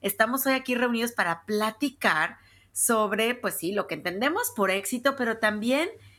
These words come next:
para analizar ciertas, ciertas acciones, costumbres,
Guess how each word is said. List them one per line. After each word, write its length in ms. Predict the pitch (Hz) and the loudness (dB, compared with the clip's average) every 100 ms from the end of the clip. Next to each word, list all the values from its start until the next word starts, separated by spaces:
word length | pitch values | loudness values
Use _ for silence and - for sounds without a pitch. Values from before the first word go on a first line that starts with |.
| _ - | _ -2
para 240 | 240 240 233 | 0 2 2
analizar 880 | 240 240 240 233 233 233 - 294 359 523 - | 2 4 2 2 0 0 0 2 2 0 -4
ciertas, 800 | - 320 320 - 339 349 - - _ _ _ _ - - - | 0 0 0 0 0 0 -4 -14 _ _ _ _ -16 -14 -12
ciertas 680 | - 294 285 359 370 - - | -4 -4 0 0 0 -6 -4
acciones, 1040 | 240 - - 208 233 302 311 320 320 311 | -4 -2 -2 2 2 2 2 2 2 0
costumbres, 1300 | - 208 202 - - 262 285 285 302 302 302 302 294 | 0 0 0 -2 -2 2 2 2 2 2 2 0 -2